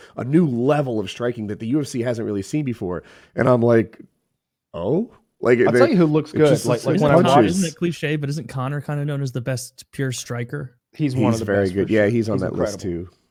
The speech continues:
Speaker 2: Yeah.
Speaker 3: Hmm.
Speaker 2: Uh, and Rose. I feel like Rose Namajunas, like, like, her fight against, uh, Jessica Andrade, if you go back and watch that, the one she lost, the one she got dropped on her head,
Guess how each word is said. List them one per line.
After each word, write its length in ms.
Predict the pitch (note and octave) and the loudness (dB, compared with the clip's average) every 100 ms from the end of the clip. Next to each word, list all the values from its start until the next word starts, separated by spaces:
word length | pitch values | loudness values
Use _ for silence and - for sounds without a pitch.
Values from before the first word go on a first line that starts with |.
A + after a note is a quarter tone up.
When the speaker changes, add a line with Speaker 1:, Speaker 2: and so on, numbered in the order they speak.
| _ _ | _ _
Speaker 2:
Yeah. 180 | A#2+ F2+ - | -14 -14 -14
Speaker 3:
Hmm. 120 | B2+ C3 _ _ _ - | -20 -20 _ _ _ -4
Speaker 2:
Uh, 160 | C3 - | -4 -2
and 200 | D3 C#3+ | -2 4
Rose. 360 | D3 B2+ F#2 - | 4 2 -4 -4
I 120 | D3 | -2
feel 120 | G3+ | 0
like 120 | F3 B2 | -2 -2
Rose 240 | C3 C3 | -2 -2
Namajunas, 560 | C3+ B2 A2+ B2 C3 C3 | -2 -4 -6 -6 -6 -4
like, 160 | A#2+ | -4
like, 180 | A#2 A#2 | -4 -4
her 100 | - | -4
fight 240 | D3+ E3+ D3+ | 0 2 2
against, 300 | C#3+ C3 C3 | -2 -6 -4
uh, 100 | G#2+ | -6
Jessica 340 | A2 C3 - | -4 -6 -4
Andrade, 520 | A2+ B2 A2+ G#2+ A2+ B2+ | -6 -6 -6 -6 -6 -8
if 100 | B2 | -10
you 60 | |
go 100 | B2+ | -4
back 140 | C#3 C#3+ | -4 -4
and 80 | G#2+ | -6
watch 300 | G2 G#2+ - | -8 -10 -4
that, 160 | C3 | -4
the 60 | A#2+ | -2
one 160 | F3+ | -6
she 100 | A#3 | -4
lost, 400 | D#3+ D3 - - | 0 0 0 -12
the 60 | A#2+ | -10
one 100 | B2 | -10
she 80 | C3 | -6
got 140 | A2+ | -6
dropped 240 | B2 A#2 C3+ | -4 -4 -4
on 100 | A2+ | -6
her 60 | |
head, 260 | A#2 A#2+ | -4 -6